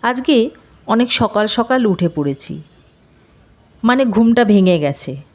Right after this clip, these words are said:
আবার বিছনা ছেড়ে উঠতে ইচ্ছা করছে না। আমার যখনই এই ধরনের একটা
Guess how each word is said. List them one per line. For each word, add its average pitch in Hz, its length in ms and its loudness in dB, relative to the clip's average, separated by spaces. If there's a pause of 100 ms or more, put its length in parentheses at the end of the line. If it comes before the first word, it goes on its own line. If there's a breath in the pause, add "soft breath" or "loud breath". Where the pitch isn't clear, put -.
(300 soft breath)
আবার 254 200 2 (100)
বিছনা 226 380 0
ছেড়ে 240 200 2 (100)
উঠতে 185 300 -4
ইচ্ছা - 300 -6
করছে 147 280 -8 (100)
না। - 60 -10 (640 soft breath)
আমার 254 160 2 (160)
যখনই 247 400 2
এই 226 160 2
ধরনের 247 380 4 (100)
একটা 233 220 -2